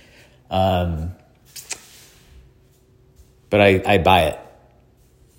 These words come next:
Like, people always say, Go for a walk when you're on a meeting, or just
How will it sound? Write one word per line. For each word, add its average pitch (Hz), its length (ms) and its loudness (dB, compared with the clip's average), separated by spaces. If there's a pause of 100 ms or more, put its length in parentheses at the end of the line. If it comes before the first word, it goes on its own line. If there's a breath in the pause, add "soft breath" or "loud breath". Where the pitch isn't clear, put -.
(280)
Like, 92 180 -4
people 98 260 0
always 95 560 2
say, 82 280 -2
Go 82 160 -2
for 101 160 -2
a 101 80 4
walk 110 420 4 (180)
when 85 120 -8
you're 82 280 -4 (440)
on 92 160 -4
a - 20 -2
meeting, 98 420 2
or 82 120 -2
just - 280 -4